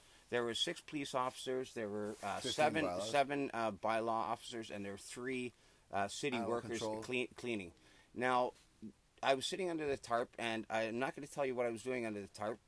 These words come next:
Speaker 1: um, um, but I was smoking something. And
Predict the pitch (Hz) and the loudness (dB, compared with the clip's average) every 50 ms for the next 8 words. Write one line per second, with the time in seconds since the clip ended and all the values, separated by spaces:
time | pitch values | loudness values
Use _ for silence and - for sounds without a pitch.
0 | _ - 104 98 98 98 98 98 95 98 95 - _ - - - - - _ _ | _ -2 0 0 2 0 0 -2 -4 -6 -8 -10 _ -20 -20 -20 -20 -20 _ _
1 | - - 95 98 98 98 95 95 98 92 82 - 120 113 107 107 104 101 - - | 0 2 4 4 4 4 2 0 -2 -6 -2 0 2 2 4 2 0 -2 -4 -2
2 | 139 139 120 135 117 - - 110 98 - - 98 113 - - - - - - - | -2 -2 -2 -2 -4 -4 -2 -2 -2 -4 -6 -8 -8 -10 -12 -20 -20 -20 -20 -20
3 | - - - - - - 123 123 120 117 117 117 131 160 143 135 | -20 -20 -20 -18 -4 0 4 4 6 6 4 4 2 2 0 0